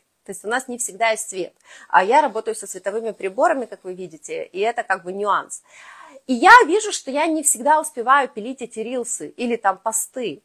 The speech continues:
но я ставлю на приоритеты. Я понимаю, что сейчас для меня, например, гораздо важнее сделать классный курс,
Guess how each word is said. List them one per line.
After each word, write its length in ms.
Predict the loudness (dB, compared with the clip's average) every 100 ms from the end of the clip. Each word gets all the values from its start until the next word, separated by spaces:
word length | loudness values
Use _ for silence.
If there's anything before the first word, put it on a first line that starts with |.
| -10
но 120 | -8
я 420 | 4 8 8 6 -6
ставлю 580 | -8 2 4 4 0 -6
на 220 | -2 -2
приоритеты. 800 | -2 -4 -6 -6 -8 -4 -4 -4
Я 120 | -12
понимаю, 480 | -10 -12 -4 0 -2
что 160 | -4 -18
сейчас 420 | -12 -2 0 0
для 120 | -8
меня, 320 | -10 -6 -4
например, 480 | -4 -8 -14 -14 -14
гораздо 400 | -6 0 0 0
важнее 440 | -10 -8 -6 -6 -6
сделать 400 | -4 -4 -4 -6
классный 400 | -4 -4 -6 -12
курс, 320 | -8 -8 -8